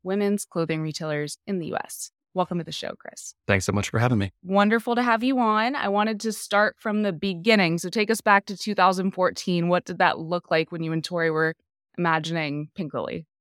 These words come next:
Speaker 2: I might actually start a couple years prior to that, just to
Speaker 1: Okay.
Speaker 2: kinda give you the, the lead up. So we both worked regular corporate jobs, typical American family. We had student loans, we had debt,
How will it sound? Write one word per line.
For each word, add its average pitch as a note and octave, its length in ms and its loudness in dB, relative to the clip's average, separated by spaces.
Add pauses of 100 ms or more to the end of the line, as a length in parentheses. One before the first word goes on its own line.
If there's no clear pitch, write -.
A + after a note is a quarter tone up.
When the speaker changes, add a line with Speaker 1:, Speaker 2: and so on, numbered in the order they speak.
(120)
Speaker 2:
I A#2+ 100 2
might A#2 220 6
actually A#2+ 300 0
start G#2 480 4
a G#2 100 -2
couple G#2+ 320 2
years F#2 240 2 (120)
prior G2 420 6
to C3 180 -4
that, C3+ 240 2
just G#3 140 6
to - 80 2
Speaker 1:
Okay. C#3+ 180 0
Speaker 2:
kinda F#2 140 0
give F#2+ 160 2
you F#2 80 2
the, F2+ 220 0
the F#2 120 -2
lead F#2+ 240 4
up. F#2 280 4
So F2+ 440 -4 (120)
we G#2 80 0
both A#2+ 260 4
worked A#2+ 180 -2
regular G#2+ 320 4
corporate G2 300 -2
jobs, G#2 680 4 (220)
typical G2 520 -4 (140)
American F#2 360 -4
family. G#2+ 320 4
We G2 160 2
had F2 200 2
student F2+ 300 0
loans, F2+ 300 2
we F#2 80 0
had F2 200 -2
debt, F2+ 280 4